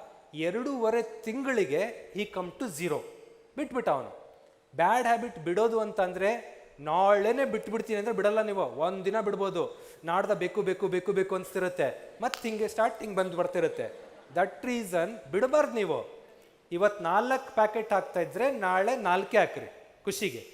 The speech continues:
ಬಿಡ್ತಿದ್ದೀನಿ ಅಂತ. ನಾಡ್ದ ಮೂರುವರೆ, ಮೂರು, ಎರಡೂವರೆ, ಎರಡು, ಹಿಂಗ್ ಡೌನ್ ಆಗ್ಬೇಕು.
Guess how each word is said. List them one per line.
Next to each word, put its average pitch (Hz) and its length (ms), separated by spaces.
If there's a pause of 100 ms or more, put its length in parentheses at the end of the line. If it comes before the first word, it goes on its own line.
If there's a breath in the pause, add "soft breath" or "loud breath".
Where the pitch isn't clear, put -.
(120)
ಬಿಡ್ತಿದ್ದೀನಿ 202 500
ಅಂತ. 139 200 (560)
ನಾಡ್ದ 220 460
ಮೂರುವರೆ, 185 920 (160)
ಮೂರು, 156 760
ಎರಡೂವರೆ, 180 500
ಎರಡು, 151 500
ಹಿಂಗ್ 208 180
ಡೌನ್ 190 180
ಆಗ್ಬೇಕು. 123 280